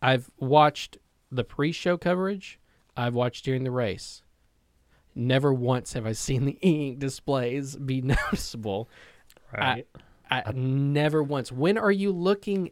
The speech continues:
Speaker 1: at the car? You have to be looking at it straight down on the driver.
Speaker 2: Mm-hmm. I think
Speaker 1: I
Speaker 2: it's
Speaker 1: mean, it
Speaker 2: more
Speaker 1: doesn't
Speaker 2: for,
Speaker 1: even
Speaker 2: like,
Speaker 1: show,
Speaker 2: a
Speaker 1: it doesn't even show up in the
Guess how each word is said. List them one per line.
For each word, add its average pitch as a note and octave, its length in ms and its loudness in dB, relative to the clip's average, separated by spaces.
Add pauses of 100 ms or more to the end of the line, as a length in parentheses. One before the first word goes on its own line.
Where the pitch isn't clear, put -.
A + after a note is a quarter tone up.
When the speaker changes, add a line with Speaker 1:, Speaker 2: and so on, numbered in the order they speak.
(140)
Speaker 1:
at D3+ 280 0 (200)
the D3 120 -4
car? E3 640 2 (600)
You E3+ 140 -4
have G3+ 140 -2
to G#3+ 80 -6
be F#3+ 100 0
looking G3+ 380 0
at D#3 100 0
it - 140 -8
straight D#3+ 880 -2
down C#3+ 500 2 (140)
on C#3 160 0
the C3+ 80 0
driver. C3 640 -2 (160)
Speaker 2:
Mm-hmm. G#2+ 280 2 (760)
I G#2+ 80 -2
think C3 180 2
Speaker 1:
I D#3 40 6
Speaker 2:
it's E3 60 4
Speaker 1:
mean, E3+ 120 6
it - 40 6
Speaker 2:
more - 80 4
Speaker 1:
doesn't G3 220 4
Speaker 2:
for, A3 60 6
Speaker 1:
even G3 140 6
Speaker 2:
like, - 40 0
Speaker 1:
show, F#3 280 2
Speaker 2:
a - 60 -2
Speaker 1:
it D#3+ 120 0
doesn't G3 300 2
even F3+ 160 4
show F3 260 0
up E3+ 160 0
in D#3 160 0
the B2+ 340 0